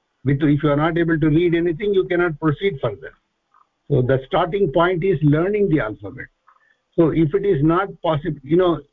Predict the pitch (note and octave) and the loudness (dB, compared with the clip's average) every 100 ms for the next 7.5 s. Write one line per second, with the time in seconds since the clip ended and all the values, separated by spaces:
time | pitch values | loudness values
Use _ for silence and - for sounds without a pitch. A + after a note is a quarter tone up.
0 | B2 D#3 G3 G3+ C#3 D3 - D#3+ C3 A#2+ | -6 -2 2 0 0 -6 -2 -2 -2 -2
1 | B2 C#3 C3 B2 C3 D#3 E3 E3 C3+ A2+ | -4 -4 -4 -2 0 0 2 2 0 -6
2 | A2+ G#2+ - _ _ _ - C#3 B2+ A#2+ | -8 -10 -14 _ _ _ 0 2 0 0
3 | C#3+ D#3+ E3+ C3 C3 C#3 C3 B2 C3+ A2+ | 2 4 2 0 -2 0 -2 -2 -4 -6
4 | _ _ _ _ _ F3 C#3+ A2 _ - | _ _ _ _ _ 0 0 -2 _ -12
5 | - E3 F#3+ G3+ F#3 D#3 - - D#3 E3+ | -4 0 0 0 0 0 -4 -4 0 0
6 | - E3 E3+ E3 E3 G3+ G3+ - C3 E3+ | 0 0 2 4 2 0 -4 -6 -2 0
7 | F#3+ D#3+ D#3 D#3 C#3 | 0 2 2 2 -2